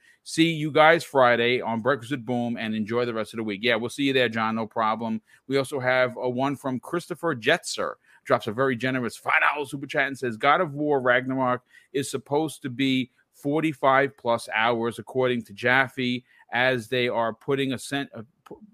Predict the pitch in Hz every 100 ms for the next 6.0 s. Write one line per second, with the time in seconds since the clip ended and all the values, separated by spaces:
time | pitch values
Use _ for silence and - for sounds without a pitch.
0 | _ 120 127 127 131 131 107 98 _ 165
1 | 156 151 113 - 147 147 - 131 113 151
2 | 143 127 131 131 113 - 127 120 - 113
3 | 117 117 113 110 - - 127 139 135 151
4 | 165 143 143 147 135 131 123 - 139 143
5 | 127 120 107 - 147 156 131 156 160